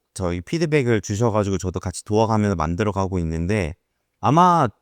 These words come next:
정말 많은 분들이 공식적으로 있는 오픈 채팅방이라든지 오픈되어 있는 곳에서는 뭔가 본인의 작품이라든지 아니면 질문을 자유롭게 하기가 어려울 거예요. 그래서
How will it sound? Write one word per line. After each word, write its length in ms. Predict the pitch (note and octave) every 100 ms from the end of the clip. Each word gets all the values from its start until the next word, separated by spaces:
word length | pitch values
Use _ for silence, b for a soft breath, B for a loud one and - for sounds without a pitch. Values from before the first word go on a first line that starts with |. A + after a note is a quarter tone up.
| -
정말 320 | A2+ F3 E3
많은 420 | G2+ A#2+ G3 G#3+
분들이 840 | F#3+ F#3 E3+ D3+ C#3+ C3+ A#2 F#2+ - -
공식적으로 720 | B2+ C3+ F3+ - F3 D3 C#3+
있는 320 | A#2+ G#2 G#2+ F#2
오픈 200 | F2 A#2
채팅방이라든지 1500 | C3 - A#2 G2+ F#2+ F2+ E2+ - - G#2+ F#2+ F#2 F2+ F2 F2+
오픈되어 400 | E2 - B2+ B2
있는 400 | A2 G#2 G2 F2 - _ _
곳에서는 920 | - G2+ B2 G#2 F#2 F2+ G2 F2+ D2 C#2+ _
뭔가 320 | - F2 F#2 F2+
본인의 400 | - G#2+ A#2 G#2+
작품이라든지 1200 | - _ - C#3 B2+ A2+ G2 F2+ E2+ E2+ F2+ F2
아니면 480 | D#2+ E2+ E2+ E2+ E2+ b b b
질문을 1000 | - A#2 A#2+ B2 A#2 A#2 A2 E2+ F2 E2+ - _ _ _ -
자유롭게 560 | - G2+ B2+ D#3+ - C3+
하기가 340 | D#3+ D3+ A#2+
어려울 400 | D#2 F#2 C#3 C3
거예요. 280 | - D2 C2+ -
그래서 500 | - A#2+ C3+ D#3 F2+